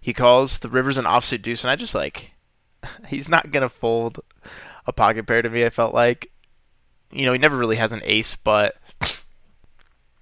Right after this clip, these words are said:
I just didn't feel like it was, it was a good run out for me to get, to get any folds, so I decided to actually just check back. And he did show king eight off, so he just had king high and peeled the flop. Ended up being right. I guess my game plan would be okay against the right kind of player.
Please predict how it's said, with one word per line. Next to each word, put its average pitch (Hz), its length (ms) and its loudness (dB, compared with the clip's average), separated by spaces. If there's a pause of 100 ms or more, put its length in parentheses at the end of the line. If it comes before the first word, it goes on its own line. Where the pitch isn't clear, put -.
(100)
I 135 60 -6
just 135 160 -12
didn't 160 180 -6
feel 131 140 0
like 113 140 2
it 117 60 -4
was, 113 320 -8
it - 80 -10
was 113 180 -10
a 107 60 -8
good 107 220 -6
run 104 160 -4
out 101 160 -6
for - 100 -16
me 101 140 -10
to 101 100 -8
get, - 400 -6 (580)
to - 100 -14
get 101 180 -4
any 98 160 -8
folds, 90 340 -12
so 107 120 -8
I 104 40 -4
decided 104 380 -6
to - 120 -6
actually - 280 -10
just - 200 -18
check - 260 -12
back. - 300 -6 (300)
And 135 140 2
he 127 80 4
did 120 180 -2
show 113 220 -2
king 110 260 -6
eight 98 120 -2
off, 92 180 -4
so - 120 -10
he 120 60 -6
just 147 160 -12
had 123 120 -6
king 123 160 -8
high 117 180 -2
and 120 100 -8
peeled 117 180 -4
the 117 60 -8
flop. - 400 -2 (340)
Ended - 200 -4
up 196 100 -2
being 120 200 0
right. 113 380 6 (240)
I 143 60 -2
guess 208 160 4
my 185 100 8
game 127 240 0
plan 127 280 0
would 113 140 -6
be 113 160 0
okay 107 260 0
against 107 300 -4
the 98 80 -8
right 92 200 -4
kind 98 180 -10
of 87 140 -18
player. 110 420 0